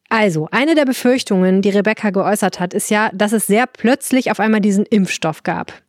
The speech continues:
Wie kommt das denn, dass es wirklich von jetzt auf gleich diesen Impfstoff gab, gefühlt sozusagen, und es viel schneller ging als bei anderen Krankheiten,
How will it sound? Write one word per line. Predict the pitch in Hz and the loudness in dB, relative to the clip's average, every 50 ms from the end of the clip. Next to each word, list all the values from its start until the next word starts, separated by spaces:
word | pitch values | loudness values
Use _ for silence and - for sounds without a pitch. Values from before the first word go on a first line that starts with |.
| _ _ | _ _
Wie | - 190 | -2 0
kommt | - 254 294 285 | 0 0 0 2
das | 254 196 - | 0 0 0
denn, | - 190 185 202 226 254 - - | 2 2 2 2 2 0 -2 -4
dass | 190 180 - | -2 0 0
es | 196 - - | 0 0 0
wirklich | 220 220 - 208 196 - | 0 0 0 -2 -2 0
von | - 190 | 2 2
jetzt | 196 208 208 - - | 2 2 0 0 -4
auf | 180 - | -6 -2
gleich | - 196 190 190 - | 0 0 0 -2 -2
diesen | - 196 185 185 | -2 0 0 2
Impfstoff | 185 196 190 - - 190 175 - | 2 2 0 0 -2 -4 -2 0
gab, | - 208 208 - - - - | -2 -2 -2 -2 -6 -4 -2
gefühlt | 185 156 - - 208 202 196 202 226 - | -2 -2 0 2 2 4 4 4 2 0
sozusagen, | - 208 202 - 214 202 196 185 190 208 240 - - - - - - - - - | -2 -4 -2 0 0 2 2 2 2 0 -2 -2 -6 -10 -18 -16 -16 -16 -8 -2
und | - 190 | -2 -2
es | - | 0
viel | - 220 196 | 2 0 0
schneller | - - 226 220 208 180 165 | 2 2 2 2 2 2 2
ging | 165 175 180 190 | 2 2 2 2
als | 170 175 - - | 0 -2 -2 -2
bei | 160 | 0
anderen | - 202 190 165 156 | 0 2 2 0 0
Krankheiten, | - - 160 156 - 165 165 - 175 165 | -2 -2 -2 -2 0 -2 0 0 0 0